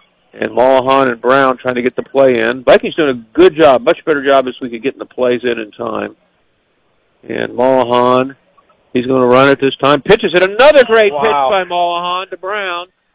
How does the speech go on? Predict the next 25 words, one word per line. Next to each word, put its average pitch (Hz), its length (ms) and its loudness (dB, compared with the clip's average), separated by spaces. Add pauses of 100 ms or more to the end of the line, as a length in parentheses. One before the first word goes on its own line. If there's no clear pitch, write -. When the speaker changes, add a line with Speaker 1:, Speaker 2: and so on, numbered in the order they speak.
(340)
Speaker 1:
Brown's 185 400 -4
still 226 220 -4
going. 165 440 -6 (680)
Mulholland, 190 680 0 (360)
you - 160 -4 (120)
can't 226 280 0 (100)
run 208 300 -2
the 185 140 -4
option 170 440 -6
any 151 180 -10
better 147 380 0
than - 40 -12
that, 139 240 -8
Brian. 117 440 -10
Speaker 2:
<laughs> 160 760 -12
That, 156 240 2
you 180 120 -8
talk 170 180 0
about 135 260 0
last 139 380 0
minute 135 300 -10 (100)
pitches. 101 400 -10
I 127 60 -10
mean, 131 160 -8 (600)
last 147 260 2